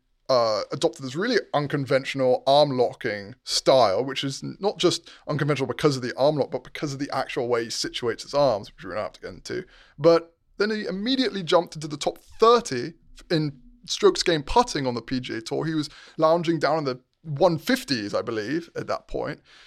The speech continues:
And then, you know, this offseason, after you know, a good start, a, a, a good end, excuse me, to the previous season.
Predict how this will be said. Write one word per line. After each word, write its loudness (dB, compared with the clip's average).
And 0
then, 0
you -2
know, 2
this -2
offseason, 0
after 2
you -14
know, -12
a -2
good -4
start, 4
a, 10
a, 0
a 4
good 0
end, 6
excuse -4
me, -2
to -16
the -10
previous -2
season. -12